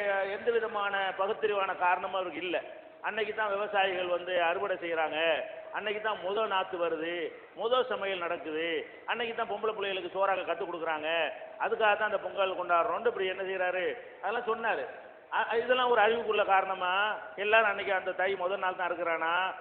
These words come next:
அது விவசாயி இல்லாதவங்க இதுக்கு பொ-, பொங்கலை கொண்டாடணும், அப்படி அதுல நிறைய விஷயங்கள் அதுல இருக்கிறது. அது மாதிரி சிலை வைக்கிறது சொன்னாரு, அவருக்கு, அவருடைய படத்தை அவரே திறந்து வச்சுக்கிட்டாரு. இது அந்த படம் வந்து அவராக ஆக முடியுமா? அது நியாயப்படுத்தினாரு.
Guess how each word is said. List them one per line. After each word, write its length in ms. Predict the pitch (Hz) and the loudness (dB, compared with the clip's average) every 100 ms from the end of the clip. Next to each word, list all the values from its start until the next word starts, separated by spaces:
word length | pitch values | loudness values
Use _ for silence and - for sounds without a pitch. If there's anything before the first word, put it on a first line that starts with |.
| - - - - | -14 -20 -14 -8
அது 120 | 175 | -2
விவசாயி 420 | 190 220 220 208 | 2 2 4 4
இல்லாதவங்க 420 | 220 226 214 208 | 6 4 4 0
இதுக்கு 220 | 190 185 | -4 -4
பொ-, 100 | 185 175 | -6 -6
பொங்கலை 240 | 190 196 | -2 -2
கொண்டாடணும், 600 | 180 180 170 165 170 190 185 - - | 0 0 0 -2 -4 -4 -4 -8 -8
அப்படி 220 | 196 208 | 0 2
அதுல 180 | 214 185 | 2 2
நிறைய 160 | 214 233 | 2 2
விஷயங்கள் 380 | 226 233 226 202 | 2 -2 0 0
அதுல 140 | 190 | 0
இருக்கிறது. 340 | 196 196 147 - - - - | 0 0 0 -2 -10 -14 -2
அது 160 | 226 247 | 0 2
மாதிரி 220 | 247 233 | 2 4
சிலை 180 | 233 226 | 2 2
வைக்கிறது 420 | 226 214 202 196 190 | 2 0 -2 -2 -6
சொன்னாரு, 280 | 185 180 190 | -4 0 2
அவருக்கு, 260 | 202 202 202 | 2 0 2
அவருடைய 400 | 180 196 208 190 | 2 2 -2 -2
படத்தை 240 | 185 185 180 | -2 0 0
அவரே 180 | 175 180 | 0 2
திறந்து 280 | 175 180 175 | 0 0 -6
வச்சுக்கிட்டாரு. 500 | 165 165 160 165 190 - - - - | -4 0 2 2 0 -4 -12 -16 -8
இது 160 | 208 220 | -2 0
அந்த 160 | 208 | 0
படம் 340 | 185 190 220 220 | 2 6 6 4
வந்து 120 | 208 | 4
அவராக 360 | 185 190 190 180 | 6 6 8 8
ஆக 180 | 185 180 | 6 2
முடியுமா? 420 | 170 165 202 254 190 - | -2 -2 2 2 2 0
அது 140 | 180 208 | 0 0
நியாயப்படுத்தினாரு. 880 | 196 226 226 202 180 175 165 170 | 2 2 2 -2 -4 -2 0 0